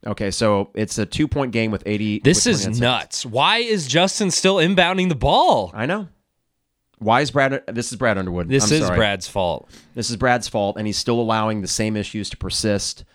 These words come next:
Speaker 1: and allowing this to be a
Speaker 2: I mean, this game
Speaker 1: This is
Speaker 2: should have
Speaker 1: on
Speaker 2: been
Speaker 1: Brad freaking
Speaker 2: over.
Speaker 1: Underwood.
Speaker 2: Yeah, this game should have been over.
Speaker 1: This is why some Illini fans can't stand the in-game coaching from Brad Underwood. I give the benefit of the doubt because of the overall health of the program, but, dude, pathetic.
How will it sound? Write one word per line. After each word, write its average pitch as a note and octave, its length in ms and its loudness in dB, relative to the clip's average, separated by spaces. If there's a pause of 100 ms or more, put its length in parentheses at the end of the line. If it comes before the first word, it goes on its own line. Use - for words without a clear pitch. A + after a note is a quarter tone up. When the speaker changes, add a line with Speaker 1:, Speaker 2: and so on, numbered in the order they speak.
(300)
Speaker 1:
and G2+ 140 -6
allowing G2+ 380 0
this F#2+ 140 -6
to F#2 60 -10
be F2 140 -4
a F#2 60 -2
Speaker 2:
I B2+ 40 0
mean, D#3+ 120 2
this E3 120 0
game F3 140 2
Speaker 1:
This F3+ 80 -2
is - 40 0
Speaker 2:
should F3+ 100 2
have - 20 2
Speaker 1:
on C3 60 0
Speaker 2:
been D3+ 100 4
Speaker 1:
Brad A2+ 100 0
freaking A#2 40 4 (100)
Speaker 2:
over. G#2 240 0
Speaker 1:
Underwood. F#2 220 -4
Speaker 2:
Yeah, F2+ 240 -2
this G#2 180 -8
game C3+ 160 -2
should C3 140 -8
have G#2+ 60 -6
been G2 100 -4
over. F2+ 340 -6
Speaker 1:
This B2 180 0
is A#2+ 80 -2
why B2 460 2
some B2 200 -2
Illini A#2+ 280 0
fans A2+ 260 -4
can't - 380 -6
stand G2 580 -2 (240)
the G#2 220 -6
in-game G2+ 460 -2
coaching F#2 380 -6
from F#2 140 -10
Brad F2 160 -2
Underwood. A#2+ 460 0 (340)
I G2+ 120 0
give G#2+ 220 0
the A2+ 60 -4
benefit B2 380 0
of B2+ 60 0
the A#2+ 60 -2
doubt G#2+ 300 0
because F#2+ 300 -8
of F#2 60 -8
the F2+ 120 -6
overall G#2+ 360 0
health G#2 200 -2
of G2+ 100 -10
the - 80 -8
program, F2+ 460 -2
but, E2+ 260 -14
dude, E2 360 -8 (840)
pathetic. F2 600 -4